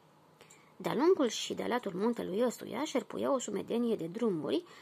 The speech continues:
întinse peste felurite poduri și prin nenumărate trecători. În afara drumurilor, mai era o șină de cale ferată, destul de întortocheată și ea,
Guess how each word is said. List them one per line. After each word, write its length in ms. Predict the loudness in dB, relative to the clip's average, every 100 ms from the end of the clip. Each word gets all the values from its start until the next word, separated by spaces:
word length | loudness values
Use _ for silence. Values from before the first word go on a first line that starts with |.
| -20 -20 -2
întinse 500 | 2 4 4 4 4
peste 260 | 2 0 0
felurite 520 | 0 0 -2 -2 -4 0
poduri 400 | 0 0 -2 -8
și 200 | -6 -6
prin 220 | 4 6
nenumărate 540 | 8 6 2 2 2 0
trecători. 640 | 0 0 -2 -4 -6 -6 -12 -20 -20 -20 -20 -20 -20 -8
În 140 | -2 0
afara 320 | 4 6 6
drumurilor, 680 | 4 0 -2 -4 -2 -2 -2 -6
mai 220 | 0 2
era 160 | 4 2
o 60 | 0
șină 240 | 0 0
de 140 | -2 -2
cale 220 | -2 -2
ferată, 680 | -4 -4 -4 -6 -4 -4 -4
destul 400 | -6 -6 -2 -2
de 100 | -2
întortocheată 640 | -4 -6 -8 -6 -4 -6 -8
și 280 | -6 -4 -4
ea, 220 | -4